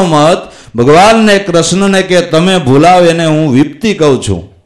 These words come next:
અને તમારી યાદી ને તમારો હથવારો એને હું સંપત્તિ કહું છું.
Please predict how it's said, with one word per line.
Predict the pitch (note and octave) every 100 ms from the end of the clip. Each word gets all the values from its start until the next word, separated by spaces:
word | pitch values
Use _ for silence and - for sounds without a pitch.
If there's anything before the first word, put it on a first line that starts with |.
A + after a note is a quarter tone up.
| _ _ _
અને | B2 B2
તમારી | B2 C3 D3 C#3+ C3
યાદી | B2+ C#3 C3+
ને | A#2+
તમારો | G#2+ A#2+ C3+ C3 A#2
હથવારો | A2+ A#2 B2 B2 A2+ A2
એને | G#2 A2+
હું | A2 A2
સંપત્તિ | A#2+ - E2 E2+ E2+ G#2 E2+
કહું | D#2+ D2 C#2
છું. | _